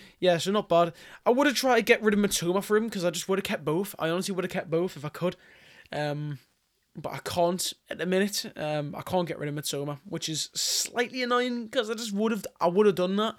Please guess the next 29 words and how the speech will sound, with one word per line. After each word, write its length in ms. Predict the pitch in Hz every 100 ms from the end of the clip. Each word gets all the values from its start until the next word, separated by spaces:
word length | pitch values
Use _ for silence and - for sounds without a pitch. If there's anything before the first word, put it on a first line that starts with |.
| - - - - - - - -
I 80 | 170
honestly 300 | 190 208 196
would 120 | 180
have 100 | 180
done 220 | 175 180
that 180 | 190 196
if 120 | 185
I 20 | 175
could, 380 | - 196 175
but 240 | 180 185 180
yeah, 280 | 175 185 165
I'm 140 | 175
point 280 | - - 190
one 160 | 160 170
off. 300 | 165 - -
So, 220 | - 175
I 60 | 160
mean, 280 | 165 160 143 - - - - - - -
if 100 | 165
Matoma 380 | 180 - 196
gets 160 | 180 170
a 20 |
price 260 | - 160 151
rise 200 | 151 147
overnight, 500 | 143 139 147 139 -
which 220 | 151 -
I 60 | 143
doubt 300 | - 156 151
it, 220 | 143 -